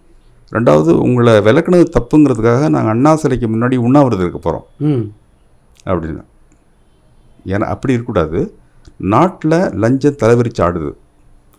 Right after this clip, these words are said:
Speaker 1: ஆகையினால நீங்க சென்ட்ரல் கவர்மெண்ட்டை ரெக்வெஸ்ட் பண்ணிட்டு, "You is constitute an inquiry commission to go into the allegations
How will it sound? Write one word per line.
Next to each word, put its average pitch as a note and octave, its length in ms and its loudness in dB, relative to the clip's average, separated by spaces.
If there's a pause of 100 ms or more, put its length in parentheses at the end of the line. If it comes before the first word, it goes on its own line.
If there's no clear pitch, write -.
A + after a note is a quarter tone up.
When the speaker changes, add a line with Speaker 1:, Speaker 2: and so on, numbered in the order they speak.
(300)
Speaker 1:
ஆகையினால B2 760 0
நீங்க B2 480 0
சென்ட்ரல் E3+ 320 -2
கவர்மெண்ட்டை C3 480 0
ரெக்வெஸ்ட் - 260 -4
பண்ணிட்டு, G2 480 -4 (340)
"You A#2+ 380 0
is - 20 -6 (140)
constitute F3 460 -2
an C3+ 220 0
inquiry D#3 280 2
commission G#2+ 440 -4 (320)
to G2+ 120 -6
go C3 140 6
into A#2 220 0
the A2+ 100 4
allegations G2 480 -2